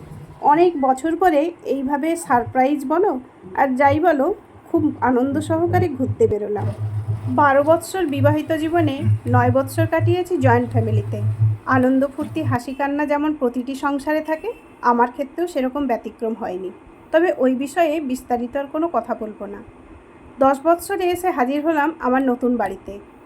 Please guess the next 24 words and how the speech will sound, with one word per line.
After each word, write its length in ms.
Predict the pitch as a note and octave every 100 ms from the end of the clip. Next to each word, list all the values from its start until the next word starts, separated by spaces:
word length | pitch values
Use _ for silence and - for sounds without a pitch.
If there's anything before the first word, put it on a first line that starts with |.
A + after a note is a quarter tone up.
| - A3+
বলতে 300 | B3 B3 D#4+
গেলে 240 | F4 D4 D4+ F4+ B3
নতুন 280 | A3 B3 C4+
বাড়িটিই 400 | B3+ A3+ A#3+ D4 D4+
ছিল 140 | D#4+ B3 C4+ A#3
আমার 220 | B3+ B3
দশ 180 | A#3+ B3 B3+
বৎসরের 460 | B3+ - C4 D#4+ D#4+
বিবাহিত 380 | B3+ B3 B3+ C4+ C4+
জীবনের 340 | C#4+ D#4 D4 D4+
পুরস্কার। 480 | A3+ G#3+ - G#3 G3+ - - - - -
আর 140 | B3 - -
এগারো 240 | A3 B3+ C4+
বছরে 400 | D#4 D#4 F4+ C4+ E4+ - -
আমি 200 | A#3+ C4+
পেলাম 260 | C4+ E4 E4+
আমার 220 | C#4 C4+ C4
মেয়েকে। 400 | G#3+ F#3 - F#3+ - - - - - -
আগে 240 | A#3 C4+
ছিল 200 | C#4 D4+ D#4
ছেলে, 300 | D#4 C#4+ E4 B4+ - - -
পরে 220 | B3 B3+
পেলাম 280 | C4+ C#4+ C4+ A3+
মেয়ে, 180 | G3